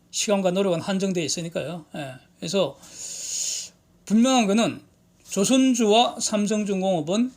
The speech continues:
매집 중이라는 사실입니다. 예. 확인됩니다. 그다음에 또 왜, 왜 이렇게 하겠느냐? 어? 그 논리를 보면은 글로벌 조선업 슈퍼사이클 지금 점점 더 크게 돌아간다는 것이고,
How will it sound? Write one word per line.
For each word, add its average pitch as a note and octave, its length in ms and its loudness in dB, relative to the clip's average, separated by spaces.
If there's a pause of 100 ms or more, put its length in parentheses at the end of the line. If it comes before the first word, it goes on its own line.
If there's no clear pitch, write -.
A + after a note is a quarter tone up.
매집 D#3 360 -6
중이라는 F3 500 -2
사실입니다. C3 800 -8 (140)
예. A#2 400 -16 (240)
확인됩니다. D#3 800 -4 (360)
그다음에 F3 560 2 (920)
또 G#3 400 2 (1040)
왜, C4 300 2
왜 C4+ 160 2
이렇게 C4 220 0
하겠느냐? A3+ 440 2 (440)
어? A3+ 240 -2 (160)
그 G3 80 -2
논리를 A3 440 2
보면은 E3+ 540 -4 (340)
글로벌 G#3+ 500 2
조선업 G#3 400 2
슈퍼사이클 F3+ 680 -2
지금 D#3+ 280 -6
점점 F#3 480 0
더 G3+ 280 0
크게 B3 340 0
돌아간다는 F#3+ 1200 0
것이고, D3 540 -6